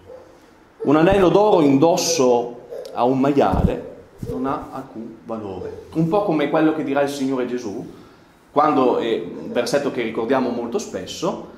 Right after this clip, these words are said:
di non buttare le perle ai porci. No? Quando si parla,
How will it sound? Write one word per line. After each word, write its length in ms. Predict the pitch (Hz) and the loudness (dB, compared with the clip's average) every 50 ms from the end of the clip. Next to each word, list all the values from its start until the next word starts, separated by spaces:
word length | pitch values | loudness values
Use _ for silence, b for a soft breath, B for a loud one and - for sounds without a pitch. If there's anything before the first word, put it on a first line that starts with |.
| B B - | B B -6
di 140 | - 131 151 | -2 0 2
non 180 | 156 156 151 | 2 2 2
buttare 460 | 151 170 165 - 143 123 135 156 185 208 | 0 -2 -4 -2 0 0 0 0 -2 -4
le 80 | 220 | -4
perle 320 | - - 151 151 151 151 165 | -4 -4 -4 -4 -4 -4 -6
ai 60 | 170 | -6
porci. 500 | - - 117 98 92 - - - - - - - - - - _ _ _ _ _ _ _ _ _ _ _ - - _ _ _ _ _ _ _ _ _ _ | -6 -6 -6 -6 -6 -8 -12 -16 -18 -20 -20 -20 -20 -20 -20 _ _ _ _ _ _ _ _ _ _ _ -20 -20 _ _ _ _ _ _ _ _ _ _
No? 240 | - 123 170 - - - | -12 -12 -12 -12 -14 -12
Quando 220 | - 120 113 113 | -10 -10 -8 -8
si 120 | 110 123 123 | -8 -6 -2
parla, 680 | 135 135 139 131 120 120 117 110 104 95 B B B | 0 2 2 2 2 2 2 2 0 -2 B B B